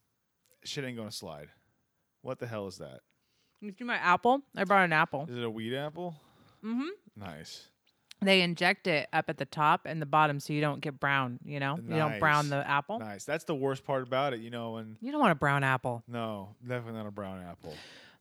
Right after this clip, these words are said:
Speaker 2: Um, no, the kids, they, so the schools have been giving out free, like, breakfast and lunch.
Speaker 1: Mm-hmm.
Speaker 2: It's fucking dog shit, dude. What they feed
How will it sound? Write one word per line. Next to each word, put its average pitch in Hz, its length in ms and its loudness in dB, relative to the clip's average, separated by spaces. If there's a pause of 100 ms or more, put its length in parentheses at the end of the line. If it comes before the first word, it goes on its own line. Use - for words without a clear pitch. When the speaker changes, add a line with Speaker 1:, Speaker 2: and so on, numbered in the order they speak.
(120)
Speaker 2:
Um, 170 500 4
no, 208 220 6
the 180 100 6
kids, 196 340 -2
they, 175 280 0
so 156 560 2 (100)
the 156 140 -2
schools 175 360 0
have 160 120 2
been 147 100 -2
giving 139 300 0
out 131 180 -2
free, 139 300 -2 (240)
like, 135 260 -4
breakfast 143 420 -2
and 135 120 -2
lunch. 131 400 -6 (240)
Speaker 1:
Mm-hmm. 113 200 -2
Speaker 2:
It's - 400 -4
fucking 151 440 -2
dog 143 320 2
shit, 127 280 -8
dude. 143 300 0
What 156 260 0
they 185 200 2
feed 165 560 0